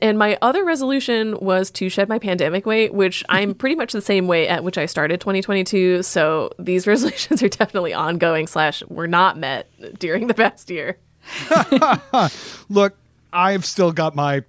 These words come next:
Speaker 3: pandemic. I, if you remember correctly, I piggybacked on that, and I was like, "I should get
Speaker 1: Yeah.
Speaker 3: in better shape too."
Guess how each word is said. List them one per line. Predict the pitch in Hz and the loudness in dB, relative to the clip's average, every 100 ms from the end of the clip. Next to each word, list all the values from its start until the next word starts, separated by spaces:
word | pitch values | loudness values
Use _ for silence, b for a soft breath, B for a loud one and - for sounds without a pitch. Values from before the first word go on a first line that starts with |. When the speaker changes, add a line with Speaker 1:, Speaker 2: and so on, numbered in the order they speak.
| _ _ | _ _
Speaker 3:
pandemic. | - 135 127 123 135 | -6 -4 -4 -6 -2
I, | 175 | 0
if | |
you | 185 202 254 | 0 0 2
remember | 208 202 | 2 2
correctly, | 190 165 151 | 0 2 4
I | 170 | 2
piggybacked | - 185 165 139 120 127 | 2 0 0 -2 -2 -4
on | 113 | -6
that, | 110 | -6
and | 110 117 | -6 -6
I | |
was | 113 | -6
like, | 123 160 | -6 0
"I | 208 | 4
should | 220 | 4
get | 208 | 4
Speaker 1:
Yeah. | 196 | 0
Speaker 3:
in | 185 | -2
better | 123 123 | -2 -2
shape | - 127 117 | 0 -2 -2
too." | - 143 | 4 4